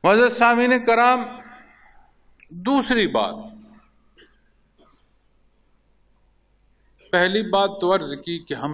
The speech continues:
में वो हदूद व क़यूद समझना, मुकर्रर करना, कोई कलम नहीं जो लिखे, कोई ज़बान नहीं जो बोल सके,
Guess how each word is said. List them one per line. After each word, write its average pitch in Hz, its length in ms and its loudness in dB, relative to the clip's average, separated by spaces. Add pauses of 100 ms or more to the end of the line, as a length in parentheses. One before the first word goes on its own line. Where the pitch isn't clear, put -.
में 131 180 -8
वो 117 260 -10
हदूद 120 380 -12
व 127 100 -10 (100)
क़यूद 123 560 -10
समझना, 147 680 -8 (580)
मुकर्रर 151 500 -2 (160)
करना, 117 400 -10 (920)
कोई 143 100 -6 (140)
कलम 151 340 -4
नहीं 147 280 -8
जो 127 140 -8
लिखे, 113 440 -10
कोई 113 240 -12
ज़बान 120 460 -8
नहीं 117 320 -12
जो 107 160 -12
बोल 104 300 -12
सके, - 360 -20